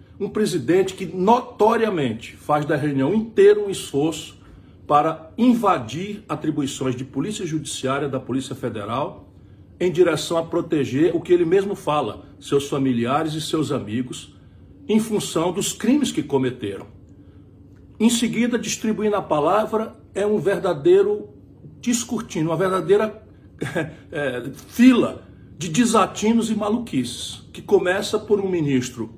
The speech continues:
da Educação defendendo que os vagabundos,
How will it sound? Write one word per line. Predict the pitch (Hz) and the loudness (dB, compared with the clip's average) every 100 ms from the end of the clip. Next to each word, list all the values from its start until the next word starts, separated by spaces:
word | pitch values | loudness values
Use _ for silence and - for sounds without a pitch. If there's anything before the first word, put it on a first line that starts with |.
| - | -8
da | 127 147 | 0 2
Educação | 147 180 135 - 143 180 - - - - - - - - - - - | 0 -2 -4 -2 -4 -4 -8 -20 -20 -20 -20 -20 -20 -20 -20 -20 -6
defendendo | 135 190 190 190 151 160 190 190 214 - - - - | 0 0 4 2 6 6 4 0 -8 -12 -20 -20 -20
que | - 170 185 - | -6 -2 -2 -2
os | 156 123 | -4 2
vagabundos, | 180 196 190 123 156 233 220 - - - | 2 4 0 0 2 2 2 -4 -14 -18